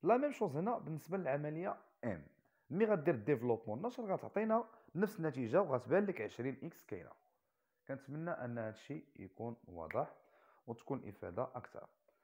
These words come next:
دونك كنتمنى لكم حظ موفق، في انتظار فيديوهات أخرى إن شاء الله بخصوص هاد لي زيكزارسيس اللي غيكونوا ماشي غير في هاد الدرس هذا، إن شاء الله في جميع الدروس ديال الجبر أو لا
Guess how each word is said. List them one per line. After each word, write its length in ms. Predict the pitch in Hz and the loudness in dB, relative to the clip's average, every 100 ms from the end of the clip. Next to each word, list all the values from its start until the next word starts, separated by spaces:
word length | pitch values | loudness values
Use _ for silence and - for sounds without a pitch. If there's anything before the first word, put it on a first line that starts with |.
| _ _ 107 | _ _ -4
دونك 200 | 143 143 | -2 -2
كنتمنى 320 | 143 135 135 | -6 -4 -6
لكم 180 | 120 113 | -6 -4
حظ 180 | 117 | -4
موفق، 560 | 104 95 90 143 165 - _ _ _ | -2 -6 -2 -2 -2 -8 _ _ _
في 60 | 165 | -6
انتظار 440 | 151 127 117 - - | -4 -2 -2 -2 -6
فيديوهات 400 | 107 117 110 107 | -8 -4 -2 -2
أخرى 260 | - - 101 | -6 -8 -8
إن 40 | |
شاء 200 | 92 85 | -6 -6
الله 180 | 85 110 | -4 -4
بخصوص 560 | 113 - 95 - 127 - _ _ | -6 -8 -8 -6 -8 -10 _ _
هاد 160 | 110 104 | -10 -8
لي 100 | 98 | -8
زيكزارسيس 760 | 87 82 85 - - 110 123 _ - - _ - | -10 -12 -12 -14 -6 -6 -6 _ -20 -20 _ -2
اللي 120 | 175 | 0
غيكونوا 500 | 208 185 156 139 143 | 2 0 -2 -2 -4
ماشي 260 | 139 127 185 | -4 -4 -2
غير 120 | 156 | -2
في 120 | 120 | -2
هاد 80 | 107 | -4
الدرس 280 | - 90 87 | -4 -8 -8
هذا، 320 | 92 147 180 | -4 -6 -6
إن 60 | 131 | -8
شاء 160 | 147 | -4
الله 140 | 160 147 | -2 -2
في 60 | |
جميع 240 | 107 143 127 | -2 -4 -4
الدروس 340 | 90 113 123 | -2 -2 0
ديال 180 | 104 101 | -2 -4
الجبر 360 | 95 123 127 - | -4 -6 -8 -8
أو 120 | 98 | -6
لا 160 | 113 | -6